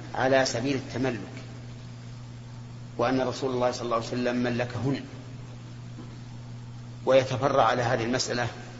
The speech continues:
هل تورث هذه البيوت بعد النبي صلى الله عليه وسلم أو لا؟ إن قلنا إنهن، إن هذه البيوت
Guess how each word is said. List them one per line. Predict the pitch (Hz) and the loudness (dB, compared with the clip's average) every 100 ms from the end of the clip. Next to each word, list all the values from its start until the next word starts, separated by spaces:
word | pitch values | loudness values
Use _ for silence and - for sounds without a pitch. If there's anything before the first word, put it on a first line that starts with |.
| - - - - - | -14 -14 -14 -14 -6
هل | - 165 165 - | 10 12 12 10
تورث | 165 165 147 135 135 113 | 10 12 10 6 2 10
هذه | 156 160 143 | 10 10 6
البيوت | 143 120 147 147 147 139 - | 4 6 8 10 8 6 6
بعد | 131 127 | 6 6
النبي | 131 123 131 | 2 2 2
صلى | 123 123 | 0 0
الله | 123 120 120 | 2 4 4
عليه | 120 | 2
وسلم | 113 127 120 | 0 -2 0
أو | 123 113 | 0 0
لا؟ | 107 - - - - - - - - - - - - - - - - - - - - - - - - - - - - | -2 -4 -10 -12 -12 -12 -12 -12 -12 -12 -12 -12 -12 -12 -14 -12 -12 -12 -12 -12 -12 -12 -12 -12 -12 -12 -12 -12 -4
إن | 123 123 | -2 4
قلنا | 147 151 123 98 - - - - - - - - - - - - | 8 8 8 0 -4 -8 -8 -10 -10 -12 -12 -12 -12 -12 -6 2
إنهن، | 123 123 135 139 139 135 139 | 4 6 6 8 6 4 4
إن | 131 127 | 4 4
هذه | 123 139 143 135 | 4 6 6 4
البيوت | 127 113 131 127 | 0 0 2 2